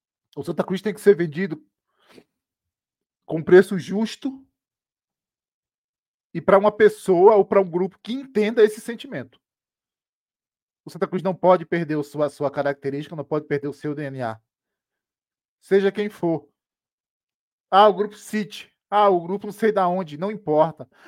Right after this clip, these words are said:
Vai ter que saber o que é ser Santa Cruz. Eu tô a três mil quilômetros de Recife. Foi difícil hoje estar aqui e não tá aí nesse estádio. Foi muito difícil pra mim. Eu tive um dia totalmente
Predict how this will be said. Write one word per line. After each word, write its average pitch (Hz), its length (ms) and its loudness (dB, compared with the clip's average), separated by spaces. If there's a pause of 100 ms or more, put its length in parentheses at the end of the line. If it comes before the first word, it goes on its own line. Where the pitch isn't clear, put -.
(120)
Vai 190 240 0
ter 190 360 0
que 202 140 -18
saber 160 540 -6
o 175 100 -8
que 147 240 -8
é 143 140 -2
ser 156 160 -14
Santa 151 280 -14
Cruz. 123 360 -14 (1700)
Eu 170 80 -6
tô 196 100 0
a 196 60 2
três 226 300 -2
mil 214 140 -6
quilômetros 165 500 -8
de 131 100 -10
Recife. 123 520 -16 (2250)
Foi 190 160 -2
difícil 190 560 -8
hoje 147 180 -6
estar 151 120 -2
aqui 139 420 -10 (320)
e 156 60 -16
não 151 160 -8
tá 165 180 4
aí 143 120 2
nesse 135 220 -8
estádio. - 460 -12 (520)
Foi 294 100 0
muito 156 260 -10
difícil 113 380 -16
pra 98 140 -14
mim. 92 140 -20 (1120)
Eu 139 100 -8
tive 165 220 -6
um 175 60 -6
dia 170 200 0
totalmente 180 580 -6